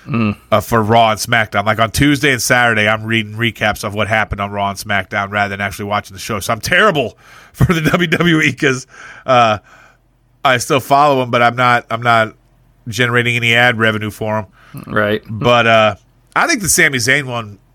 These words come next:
Speaker 2: as much as I think that Cody Rhodes has earned it, I think Sami Zayn right now is on such a run that, uh, he is, he, it would be good.
Speaker 1: Absolutely.
Speaker 2: Oh, I would love, here's a,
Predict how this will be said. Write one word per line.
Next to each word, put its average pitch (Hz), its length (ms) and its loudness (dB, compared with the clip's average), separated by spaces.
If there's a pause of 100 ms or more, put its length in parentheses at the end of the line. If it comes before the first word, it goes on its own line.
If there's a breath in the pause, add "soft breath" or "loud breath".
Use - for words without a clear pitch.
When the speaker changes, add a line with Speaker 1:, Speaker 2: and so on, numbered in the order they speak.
(760)
Speaker 2:
as 131 120 -8
much 202 140 0
as 208 60 -6
I 208 120 4
think 185 240 -2
that 135 100 -8
Cody 165 220 0
Rhodes 147 240 0
has 117 160 -8
earned 135 200 -2
it, 120 60 -4
I 110 80 2
think 135 220 -6
Sami 135 300 -4
Zayn 123 260 -6
right 110 160 -6
now 110 260 -6
is - 400 -6
on 110 160 -4
such - 500 -2
a 117 60 -4
run 90 280 -8 (580 soft breath)
that, 113 320 4
uh, 107 180 4
he 123 240 2
is, 139 300 2
he, 139 260 -4
it 147 60 0
would 185 160 0
be 240 100 0
good. 104 240 -2 (720 loud breath)
Speaker 1:
Absolutely. 131 420 2
Speaker 2:
Oh, 107 140 2
I 123 160 -4
would 139 120 0
love, 143 220 2
here's 139 320 -2
a, 110 60 -10